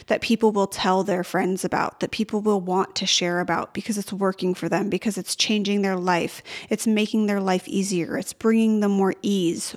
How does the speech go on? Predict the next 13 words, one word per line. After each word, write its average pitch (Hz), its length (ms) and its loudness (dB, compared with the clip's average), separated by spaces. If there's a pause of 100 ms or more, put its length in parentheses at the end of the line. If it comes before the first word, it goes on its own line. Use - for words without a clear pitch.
whatever. 208 960 0 (180)
They're 202 180 4
experiencing 233 640 0
a 208 40 0
transformation 196 760 0
of 180 100 0
some 180 220 -2
kind. - 380 -4 (340)
So - 140 2
you 233 220 6
need 240 200 6
to 220 120 -2
determine 214 640 0